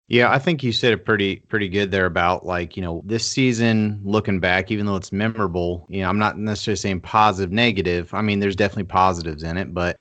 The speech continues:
you know, this is always gonna be another what if season for me because if we had the opportunity to play earlier on, um,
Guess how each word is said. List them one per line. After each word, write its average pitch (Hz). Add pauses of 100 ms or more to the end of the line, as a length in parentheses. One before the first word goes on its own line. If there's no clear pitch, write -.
(100)
you 117
know, 107
this 113
is 117
always 120
gonna 110
be 101
another 98
what 90
if 82
season 69
for -
me 64 (100)
because 87
if 92
we 98
had 110
the 110
opportunity 98
to 92
play 95
earlier 95
on, 101 (120)
um, 90